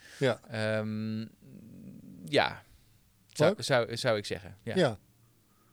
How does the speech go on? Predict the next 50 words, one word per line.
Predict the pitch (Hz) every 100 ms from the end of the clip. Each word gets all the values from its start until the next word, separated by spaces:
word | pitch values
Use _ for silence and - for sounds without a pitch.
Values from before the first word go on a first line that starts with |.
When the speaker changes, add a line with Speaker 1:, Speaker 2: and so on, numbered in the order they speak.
| _ _ _
Speaker 2:
We | 127
zit-, | 139 175
la-, | 147
maar | 151 147
laat | 151 156
ik, |
laat, | 147 147
laat | 143
ik | 127
zeggen, | 131 127
er | - 127
waren | 131 156
altijd | 139 139 117
boeken. | 135 156 190 208 - - - - -
Er | 117
waren | 123 127
altijd | 110 120 110
mensen | 127 135 120
die | 127
iets | 139 123
deden | 123 135 143
met | 135 117
boeken. | 139 - 139
Er | 123
waren | 117 110
altijd | 117 117
mensen | 120 117 117
met | 107 101
meningen. | 120 135 127 120 123 113
Er | 104
waren | 107 98
altijd | 123 123 107
discussies, | 107 - 160 156 160 143
zeker | 147 135 120
in, | 107 113
eh, | 110
in | 110 113
groter, | 107 120 117 143 127 127
eh, | 120
verband | 117 127 123 127 -
qua, | 127 120 117
qua, | 110 120 113 -
eh, | 107
qua | - 107
gezin | 107 117 120 131
Speaker 1:
Mhm. | 135 123 147 -
Speaker 2:
of | -
qua, | 127 117
qua | - 113
familie. | 123 123 123 143